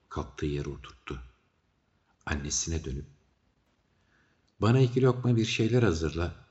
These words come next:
ben de kapanmadan rakı alayım." dedi. "Zıkkım içsin, bırak, alma rakı falan. Yazık, günah paranı." "Anne, tamam, sen mutfağa git,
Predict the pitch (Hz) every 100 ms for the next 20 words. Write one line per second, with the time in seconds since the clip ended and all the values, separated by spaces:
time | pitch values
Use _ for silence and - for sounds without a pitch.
0 | - 85 98 95 85 - 80 87 80 78
1 | 80 78 78 - 80 71 71 65 - _
2 | _ _ _ _ - 67 - 71 _ _
3 | _ _ _ _ _ _ _ _ _ _
4 | _ _ 87 110 - 143 165 - - 85
5 | - - _ _ _ - 160 156 160 113
6 | 90 - 95 87 71 - _ _ _ -
7 | 127 147 - - - _ - 131 170 -
8 | 92 78 73 73 - _ _ _ _ _
9 | _ _ _ _ _ _ _ _ _ _
10 | _ _ _ _ _ _ _ _ _ _
11 | _ _ 90 92 90 82 78 73 65 -
12 | - - 98 87 82 - 82 73